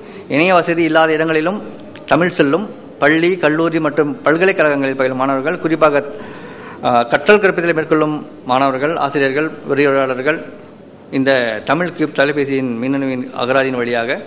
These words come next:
பொருளை தேடி பயனடையலாம். இது, இந்த வசதி மேலும் பரவ வேண்டும். இறுதியாக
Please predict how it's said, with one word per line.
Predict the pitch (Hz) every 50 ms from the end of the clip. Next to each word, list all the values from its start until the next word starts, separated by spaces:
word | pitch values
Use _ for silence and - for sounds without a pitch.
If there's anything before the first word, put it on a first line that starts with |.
| - - - - - - - - - -
பொருளை | - 131 139 143 143
தேடி | 139 135 127 123 147 294 277 - - - - - -
பயனடையலாம். | 117 117 123 120 117 110 104 104 110 104 90 87 - - - - - - - - - - - - - - - - - - - - - - - - - - - - - - - - - - - - - - -
இது, | 135 135 151 170 175 156 - -
இந்த | - 139 135 139
வசதி | 139 139 170 160 170 170 160 139
மேலும் | - - - 120 135 139 151 135
பரவ | 120 123 123 123 120
வேண்டும். | 113 110 110 107 110 - - - - - - - - - - - - - - - - - - - - - - - - - - - - - - - - - - - - - - - - - - - - - - - - 131 127 123 - - - - - - - - - - - - - - - - - - - - - - - - - - - - - - - - -
இறுதியாக | 139 135 147 139 143 131 123 123 160